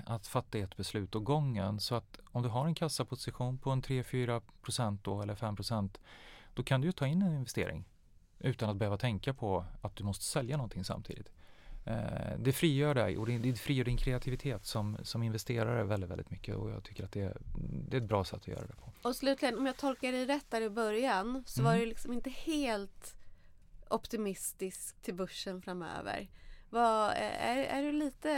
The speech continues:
Speaker 2: rädd för konjunkturen, eller?
Speaker 1: Eh, nej, då tolkar du mig nog faktiskt lite fel.
Speaker 2: Okej.
Speaker 1: <laughs> Eh, jag är kanske inte helt optimistisk till ekonomin fullt ut. Det går, går rätt bra, men jag tycker mig se lite mjukare signaler ifrån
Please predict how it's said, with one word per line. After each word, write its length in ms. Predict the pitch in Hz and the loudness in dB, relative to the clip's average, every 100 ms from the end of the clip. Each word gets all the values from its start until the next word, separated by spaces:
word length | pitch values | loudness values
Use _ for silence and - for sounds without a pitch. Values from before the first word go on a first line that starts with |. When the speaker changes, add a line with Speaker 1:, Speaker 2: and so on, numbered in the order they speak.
| 254 | 2
Speaker 2:
rädd 180 | 214 196 | 0 -2
för 120 | 202 | -4
konjunkturen, 640 | 233 208 - 196 180 185 | -2 -4 -2 -4 -4 -6
eller? 200 | 185 196 269 151 139 143 143 143 143 | -6 -2 2 6 8 8 10 10 10
Speaker 1:
Eh, 60 | 139 | 8
nej, 260 | 143 160 147 - - - | 8 8 6 -2 -8 -8
då 160 | 110 156 | -2 4
tolkar 340 | 196 143 110 | 4 4 2
du 80 | 101 | 4
mig 140 | 104 | 6
nog 180 | 107 139 | 8 8
faktiskt 340 | 160 - - | 6 4 4
lite 180 | 165 - | 4 4
fel. 320 | - 220 131 - 214 | 2 8 8 10 8
Speaker 2:
Okej. 400 | 170 - 196 262 | 8 8 2 0
Speaker 1:
<laughs> 120 | - - | -4 2
Eh, 600 | 131 135 135 131 127 - - - | 8 8 10 8 6 2 -4 -12
jag 360 | - 127 151 147 | -2 6 8 8
är 40 | |
kanske 360 | 143 160 147 165 | 6 6 6 6
inte 220 | 151 - | 4 2
helt 340 | 139 160 147 131 | 0 2 2 0
optimistisk 560 | - 135 127 - 120 | 0 2 2 0 -2
till 120 | - | 0
ekonomin 920 | - - 135 131 139 190 123 135 170 165 151 - | -2 -2 0 4 6 6 6 6 4 4 -4 -16
fullt 400 | - - 101 95 | -4 0 0 0
ut. 300 | - 123 139 120 | -2 -2 -4 -2
Det 140 | 127 | 0
går, 260 | 127 156 - - - | 2 0 0 -8 -14
går 280 | - 139 170 | -2 2 4
rätt 220 | 160 143 | 4 2
bra, 200 | - 117 | 4 4
men 140 | 127 127 | 6 4
jag 140 | 135 | 2
tycker 220 | 143 135 | 0 0
mig 140 | 131 131 | 2 2
se 200 | - 131 | 4 2
lite 520 | 135 160 143 - 139 | 2 2 0 0 0
mjukare 1000 | 139 147 131 - 120 117 117 117 117 110 | 2 2 0 0 2 4 4 2 0 -2
signaler 540 | - 127 117 113 117 113 | 0 2 2 0 0 -2
ifrån 380 | 107 120 117 | 0 -2 0